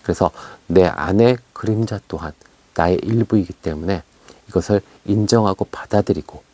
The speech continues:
또 그것을 자연스럽게 점진적으로, 극단적으로 하시면 안 되고요. 점진적으로 편안하게 표현하는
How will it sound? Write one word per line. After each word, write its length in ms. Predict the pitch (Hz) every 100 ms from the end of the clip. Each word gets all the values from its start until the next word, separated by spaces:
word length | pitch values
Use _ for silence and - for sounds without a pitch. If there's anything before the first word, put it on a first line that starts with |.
| _ -
또 100 | 104
그것을 340 | - - 117 - - -
자연스럽게 840 | - - 85 95 101 - 71 - 73 - _
점진적으로, 840 | - 80 80 - 101 85 67 69 - -
극단적으로 540 | - - 120 117 107 98
하시면 220 | - 78
안 60 |
되고요. 300 | 78 - 131 123 - -
점진적으로 840 | - - 80 76 101 87 82 120 120 _ _
편안하게 560 | - 127 131 120 87 - - _
표현하는 520 | - 131 131 98 73